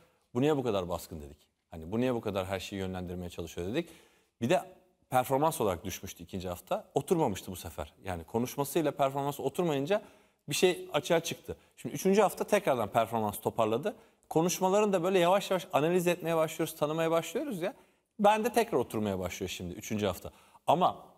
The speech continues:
yine ikinci haftadaki gibi çok konuşup her şeyi eleştirmeye başlayıp aynı zamanda performansı düşerse tekrardan göze batacaktır.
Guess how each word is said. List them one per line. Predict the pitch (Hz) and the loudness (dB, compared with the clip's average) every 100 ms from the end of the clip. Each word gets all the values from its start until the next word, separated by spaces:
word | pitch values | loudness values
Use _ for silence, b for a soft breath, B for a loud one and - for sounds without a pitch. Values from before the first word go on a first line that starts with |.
| _ | _
yine | 107 135 190 156 104 - _ _ _ _ | -2 2 4 4 -2 -8 _ _ _ _
ikinci | 120 - 156 180 | -4 2 4 4
haftadaki | 143 - 131 - | 0 -6 -8 -4
gibi | 123 104 82 - _ - | 0 0 -2 -6 _ -2
çok | 175 160 | 0 0
konuşup | 143 127 - 95 - _ - | 0 0 0 -6 -8 _ -2
her | 135 | 0
şeyi | 147 143 117 | 0 0 2
eleştirmeye | 123 - 123 131 120 | 0 -2 -2 0 0
başlayıp | 113 - - | -2 -6 -4
aynı | 143 | -2
zamanda | 139 110 101 | -2 -4 -2
performansı | 120 - 135 131 127 | -2 -2 -6 -4 -6
düşerse | 135 156 131 180 196 - _ | -2 -2 -2 -6 -8 -10 _
tekrardan | 143 123 123 139 | -4 -2 -2 0
göze | 117 120 | 2 0
batacaktır. | 98 - 95 - | -2 -6 -8 -6